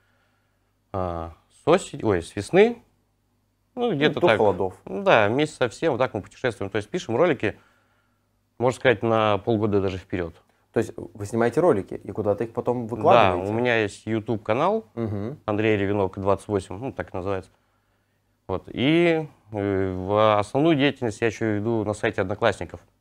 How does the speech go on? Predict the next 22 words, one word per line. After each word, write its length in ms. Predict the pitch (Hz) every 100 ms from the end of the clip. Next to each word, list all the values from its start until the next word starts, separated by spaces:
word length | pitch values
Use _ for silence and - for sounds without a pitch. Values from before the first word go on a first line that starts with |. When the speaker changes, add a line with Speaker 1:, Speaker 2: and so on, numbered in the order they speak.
| _ _ _ _
Speaker 1:
Так, 140 | - 90
так, 180 | 98 90
э, 420 | 101 98 92 95 92
акцент-то 460 | 104 - 131 104
взят, 280 | 98 107 98 _
ну, 200 | - 85 _ _ _ _ _ _ _ _ _ _ _ -
то, 60 |
что 280 | 92 - 101
на 120 | 101
военную 360 | 104 131 120 113
тематику, 600 | 123 160 214 - 90 87 - _ _ _
а 340 | 101 95 95 90
в 40 |
Одноклассниках 580 | 95 117 190 - 143 113 -
очень 300 | 131 113 98
много 240 | 131 156
военных 380 | 101 104 120 98
групп, 200 | 87 85
то 80 | -
есть, 180 | 90 -
Speaker 2:
Мгм. 160 | 123 113
Speaker 1:
э, 140 | 87